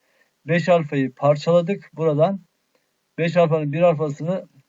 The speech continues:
diğer kısma attık. Demek ki şuradaki <clears throat>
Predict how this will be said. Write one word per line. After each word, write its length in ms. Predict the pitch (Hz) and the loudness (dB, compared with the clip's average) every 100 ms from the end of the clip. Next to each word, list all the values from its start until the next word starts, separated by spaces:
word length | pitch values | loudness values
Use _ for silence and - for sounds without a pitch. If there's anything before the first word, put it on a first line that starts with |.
| _ _ _ _ _ 143 | _ _ _ _ _ -2
diğer 220 | 165 165 | 0 0
kısma 200 | - 143 | -4 -6
attık. 220 | 135 127 | -6 -4
Demek 320 | 156 208 226 | 0 0 -2
ki 240 | - 165 208 _ _ _ _ | -2 -2 -2 _ _ _ _
şuradaki 760 | - - 208 202 147 143 156 170 _ _ _ _ _ _ | -10 0 0 0 -2 -4 -4 -6 _ _ _ _ _ _
<clears throat> 40 | - | -12